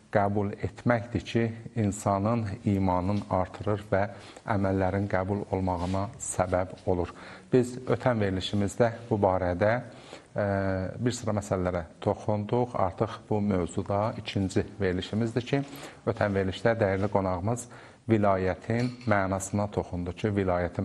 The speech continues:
mənası nədir? Vilayətə üç məna ustad qeyd elədi. Biri rəhbər mənasında, qabaqcıl mənasında və digəri isə, e, Əhl-i Beyt mərcəiyyət, dini mərcəiyyəti var.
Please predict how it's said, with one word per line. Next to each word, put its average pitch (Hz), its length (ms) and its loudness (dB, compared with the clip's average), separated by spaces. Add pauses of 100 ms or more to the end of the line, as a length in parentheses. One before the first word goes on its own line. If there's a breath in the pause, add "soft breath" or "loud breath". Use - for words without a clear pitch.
mənası 85 560 -4
nədir? 107 460 -2
Vilayətə 87 580 2
üç 104 320 -2
məna 87 380 0 (100)
ustad - 320 -6 (160)
qeyd 110 300 2
elədi. 120 260 0 (540 loud breath)
Biri 107 240 2 (260)
rəhbər 98 640 0
mənasında, 113 680 0 (520 loud breath)
qabaqcıl 90 560 2
mənasında 113 640 -2 (400 loud breath)
və 104 160 2 (260)
digəri 104 540 2
isə, 113 240 0 (400)
e, 101 120 -2 (440)
Əhl-i 101 260 -2
Beyt 113 280 0 (420 loud breath)
mərcəiyyət, 98 760 2 (680)
dini 107 260 6
mərcəiyyəti 98 800 2
var. 110 180 2